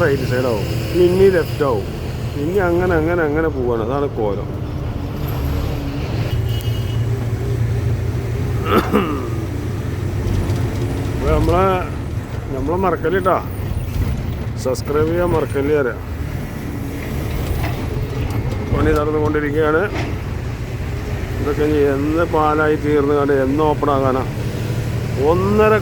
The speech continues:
കൊല്ലം കഴിയാതെ ഈ റോഡ് പണി കഴിയില്ല. രണ്ട് കൊല്ലം. ഒന്ന് സൗദി പോയി വരിക,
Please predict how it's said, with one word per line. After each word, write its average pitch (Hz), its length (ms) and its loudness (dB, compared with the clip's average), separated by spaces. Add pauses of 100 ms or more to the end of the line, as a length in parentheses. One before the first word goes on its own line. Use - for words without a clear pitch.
കൊല്ലം 170 440 4
കഴിയാതെ 139 500 4 (440)
ഈ 165 40 2 (200)
റോഡ് 175 300 4
പണി 151 220 6
കഴിയില്ല. 117 280 2 (2250)
രണ്ട് 208 480 2
കൊല്ലം. 139 300 4 (160)
ഒന്ന് 190 160 0 (100)
സൗദി 185 280 2 (100)
പോയി 170 260 2
വരിക, 147 220 4